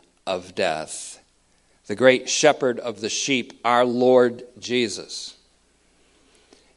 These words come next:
You can match up, and I'll say this again, Hebrews thirteen twenty with Romans four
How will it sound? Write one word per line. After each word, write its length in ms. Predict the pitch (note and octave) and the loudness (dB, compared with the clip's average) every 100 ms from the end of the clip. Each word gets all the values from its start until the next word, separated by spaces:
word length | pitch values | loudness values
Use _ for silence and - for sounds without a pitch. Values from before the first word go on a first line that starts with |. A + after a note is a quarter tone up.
| - | -12
You 100 | A#2+ | -10
can 260 | G#2+ F#2 | -8 -8
match 340 | F#2+ C#3 E3+ F3+ | 0 2 2 4
up, 200 | E3 E3 | 2 2
and 120 | A#2+ | -2
I'll 120 | G#2+ | -2
say 240 | G#2+ C#3+ C#3 | -2 0 0
this 220 | C#3 - | 0 -4
again, 480 | C3 C#3+ A#2+ G2 G2+ | -2 -2 -2 -6 -12
Hebrews 720 | G#2 C#3 C3+ C#3+ C#3+ C3+ - | -2 -2 0 2 2 0 -6
thirteen 680 | - - C#3 C#3 D3+ D3+ C#3+ | -8 -2 -2 -2 -6 -6 -6
twenty 580 | - C3 A2+ E2+ A#2+ _ _ _ _ _ _ _ | -6 -4 -4 -6 -14 _ _ _ _ _ _ _
with 220 | A2+ A2 | -6 -4
Romans 600 | A2 C#3 B2 G#2 G#2 - - | -2 0 0 -4 -8 -12 -16
four 540 | - C#3 B2+ G#2+ G2 | -10 -2 0 0 -2